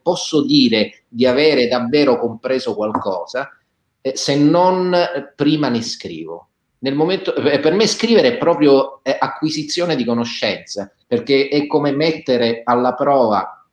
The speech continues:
della, eh, della pagina, della razionalità interiore, interna della lingua, eh, eh, quelle, eh, immagini, quelle impressioni vaghe che mi fluttuano nel cervello,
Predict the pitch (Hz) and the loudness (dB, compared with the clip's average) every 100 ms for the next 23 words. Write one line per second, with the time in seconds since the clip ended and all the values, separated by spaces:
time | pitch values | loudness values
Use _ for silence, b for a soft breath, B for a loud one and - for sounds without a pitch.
0 | _ _ _ _ - 110 104 117 117 113 | _ _ _ _ -16 -8 0 2 2 0
1 | 107 107 104 B B _ 120 113 110 107 | 0 -2 -6 B B _ -4 -4 -2 -2
2 | 104 101 104 110 117 117 135 113 101 95 | 0 0 -2 -2 0 0 0 0 -2 -4
3 | 117 135 147 107 117 113 107 107 117 117 | -6 -2 -4 -2 -2 -2 -2 -4 -4 -4
4 | 120 139 123 123 120 117 139 110 98 - | -2 -2 0 2 0 0 2 2 0 -4
5 | 117 117 139 123 139 139 104 98 95 - | -6 -4 -4 -2 0 0 0 -4 -8 -10
6 | 117 139 123 98 98 95 - - 117 110 | -6 -2 0 -2 -8 -12 -12 -10 -6 -4
7 | 110 110 98 98 95 120 147 B B B | -4 -4 -8 -8 -4 -2 -2 B B B
8 | B _ 120 120 117 123 117 117 147 156 | B _ 0 2 2 0 -2 0 2 4
9 | 151 143 135 131 127 127 127 127 120 120 | 6 6 4 4 2 0 -2 0 0 2
10 | 117 117 123 135 139 160 131 117 113 107 | 2 0 -2 -4 -2 0 0 -2 -4 -4
11 | 120 131 - 135 - - 160 117 113 135 | -4 -4 -4 -4 -4 -2 0 0 -2 0
12 | 143 147 151 127 120 123 120 131 120 127 | 0 2 0 0 -4 -6 -4 -6 -4 -4
13 | 117 107 - 107 104 117 98 90 95 | -4 -6 -8 -10 -6 -4 -4 -8 -14